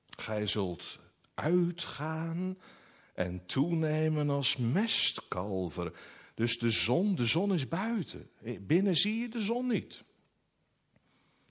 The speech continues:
Die, de Heere vrezen, die waren als die koeien bij wijze van spreken die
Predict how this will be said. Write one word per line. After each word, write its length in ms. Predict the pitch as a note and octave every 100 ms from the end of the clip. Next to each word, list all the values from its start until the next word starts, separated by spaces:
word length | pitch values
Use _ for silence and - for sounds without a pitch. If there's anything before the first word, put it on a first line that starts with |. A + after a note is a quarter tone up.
| _ _ _ _ -
Die, 200 | G#2+ A#2
de 140 | C#3
Heere 300 | C#3 F3 F#3
vrezen, 460 | D#3+ F3+ F3+ D#3 D#3+
die 140 | D#3
waren 360 | D3+ E3+ F3 E3
als 220 | D3 D3+
die 200 | D3+ D3
koeien 340 | - G3 F3+
bij 120 | D#3+ E3
wijze 280 | D#3+ E3+
van 140 | D#3+ D3+
spreken 520 | - D#3+ F3 E3+ E3
die 200 | E3 D#3+